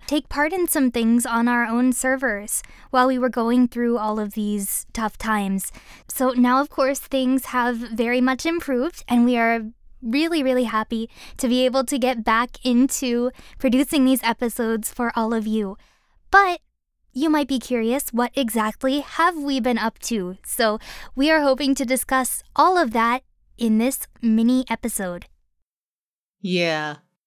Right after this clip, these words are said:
Speaker 2: Today we're gonna do kind of an extended storytime segment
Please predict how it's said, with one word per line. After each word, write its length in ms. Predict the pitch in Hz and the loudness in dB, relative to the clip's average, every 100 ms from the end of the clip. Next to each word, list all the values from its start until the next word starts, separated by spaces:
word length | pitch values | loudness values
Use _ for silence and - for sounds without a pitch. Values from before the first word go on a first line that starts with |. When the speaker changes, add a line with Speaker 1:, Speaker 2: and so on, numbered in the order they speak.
| _ _ | _ _
Speaker 2:
Today 360 | - 269 285 339 | -8 2 2 4
we're 120 | 339 | 0
gonna 180 | 277 254 | 2 2
do 220 | 220 220 | 2 0
kind 320 | 208 240 226 | -2 0 2
of 60 | 214 | 2
an 100 | 208 | 2
extended 680 | 185 - 202 202 196 190 180 | -2 -6 0 2 2 0 -4
storytime 720 | - - 214 202 180 147 143 | -10 -4 0 0 -2 -6 -6
segment 440 | 147 143 143 139 | -8 -6 -8 -10